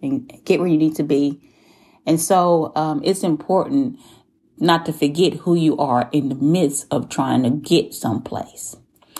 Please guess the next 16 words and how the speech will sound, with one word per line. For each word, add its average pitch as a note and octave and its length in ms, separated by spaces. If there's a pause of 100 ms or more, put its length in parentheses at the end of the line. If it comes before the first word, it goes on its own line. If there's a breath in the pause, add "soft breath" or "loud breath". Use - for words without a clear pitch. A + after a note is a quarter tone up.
(180 loud breath)
You B2+ 80
put D3 180
on C#3 180
different C#3+ 360
airs, C3 340
meaning C3+ 240
you B2 80
pretend C#3 360
to - 40
be C3+ 200
certain - 320
things B2+ 420
in B2 180
public, - 340
certain, - 440
certain, - 520